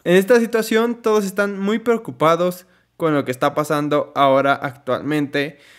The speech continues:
con la preocupación de quién va a ganar, de quién va a perder, de las nominaciones del día de hoy, que van a estar muy fuertes. El día de hoy recordemos que son las nominaciones donde estarán impactándose a todos los habitantes.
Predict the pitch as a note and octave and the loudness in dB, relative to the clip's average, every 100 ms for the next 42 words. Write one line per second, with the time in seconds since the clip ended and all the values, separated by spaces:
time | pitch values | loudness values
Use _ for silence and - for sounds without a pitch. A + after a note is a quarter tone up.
0 | _ _ F#3 G3 F#3+ F#3 C3 B2 C3 D#3 | _ _ 0 2 2 0 -6 -4 -4 -2
1 | D#3+ D#3 B2+ - _ - D#3 D3+ C#3+ C3+ | -2 0 0 -2 _ 0 0 2 0 0
2 | C3+ D3+ D#3+ C3+ B2+ C#3 C#3 C3+ B2+ C3+ | 0 0 -2 -4 -8 -4 -2 -2 -2 2
3 | D#3+ D#3+ E3 _ _ - - C#3+ C#3+ C#3 | 2 2 0 _ _ -20 -4 0 2 2
4 | C#3 C#3+ C3+ C3+ F3+ F3+ F3 D#3 C#3 D3 | -2 -4 -4 -2 0 0 0 0 -2 0
5 | D#3+ D#3+ F3 F#3+ - _ _ F3+ F3+ G3 | 2 2 2 0 -8 _ _ -2 0 -2
6 | F#3+ E3 C#3 D#3+ G#3+ E3 - F3 F#3+ - | 0 0 0 0 2 0 0 2 2 0
7 | - - - _ _ _ _ _ D#3 E3+ | -10 -12 -18 _ _ _ _ _ 0 2
8 | G3+ A3 G#3+ G#3+ G3+ C#3+ D#3+ F3+ F3 D3+ | 4 4 4 0 -2 0 0 0 -4 -4
9 | D#3 D#3+ D#3+ C#3+ C3 E3+ E3+ F3 F#3+ F#3+ | -4 -2 -2 -4 -4 0 0 2 -2 -4
10 | _ _ - D3 C3+ D3 C#3+ D#3+ - E3+ | _ _ -8 -6 -4 -2 -2 -2 -6 -12
11 | - C#3 - D#3+ E3 F3 F3+ F#3 G3 _ | -6 -8 -2 -4 -2 -6 -4 -6 -8 _
12 | _ - D#3+ C3 F3 F3 F3+ F#3 C#3+ C#3+ | _ -2 -2 -2 -2 0 -2 -4 -6 -2
13 | C#3+ B2 B2 G2+ G#1+ - - - | -4 -4 -8 -10 -10 -20 -20 -20